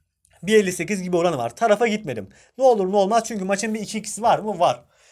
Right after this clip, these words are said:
Deplasmanın iki golünü aldım bir elli sekiz gibi orandan. Aldık mı bunu? Aldık. Devam edelim. Ben mücadelede şöyle bir beklentim var. İki birlik bir Fenerbahçe galibiyeti beklediğimden dolayı da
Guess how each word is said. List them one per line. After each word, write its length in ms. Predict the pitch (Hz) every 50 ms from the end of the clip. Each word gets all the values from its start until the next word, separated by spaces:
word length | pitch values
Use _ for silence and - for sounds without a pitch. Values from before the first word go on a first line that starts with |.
| _ _ _ -
Deplasmanın 640 | - 247 247 247 254 240 - - 226 214 226 247 247
iki 200 | 233 208 - 254
golünü 260 | 208 202 196 196 202
aldım 280 | 180 180 214 262 240 220
bir 60 | 226
elli 160 | 214 185 180
sekiz 280 | - 180 151 165 147 147
gibi 140 | 185 208
orandan. 480 | 233 220 196 175 147 127 113 107 110 - -
Aldık 400 | 220 247 254 240 202 202 196 202
mı 140 | 202 220 220
bunu? 240 | 247 262 240 -
Aldık. 280 | 175 160 151 135 127 - - _ _ _ -
Devam 340 | 160 185 233 277 311 302 269
edelim. 320 | 208 - 175 240 269 - - - _ _ -
Ben 160 | 208 262 269
mücadelede 500 | 247 214 240 254 254 262 269 254 277 285
şöyle 280 | 269 - 240 247 240 220
bir 100 | 196 170
beklentim 480 | 175 165 170 185 185 185 185 220 196
var. 140 | 220 254 254 - - - - _ -
İki 260 | 185 - - 277 254
birlik 300 | 254 226 214 208 214 190
bir 60 | 180
Fenerbahçe 520 | - 180 196 220 226 220 208 196 196 214
galibiyeti 440 | 185 190 185 185 185 190 202 196 196
beklediğimden 500 | 190 185 185 190 185 180 196 226 233 220
dolayı 260 | 196 156 143 135 135
da 200 | 165 208 240 -